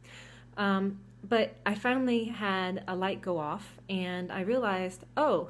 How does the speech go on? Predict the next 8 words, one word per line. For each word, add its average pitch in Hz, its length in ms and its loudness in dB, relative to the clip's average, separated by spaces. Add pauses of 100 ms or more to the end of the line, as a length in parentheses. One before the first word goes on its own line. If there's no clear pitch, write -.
(420)
their 185 100 2
background 190 720 -2 (420)
would 196 380 0
influence 208 760 -6 (320)
how 156 260 -4
they 175 140 -4
would 202 160 -2
learn. 220 440 -2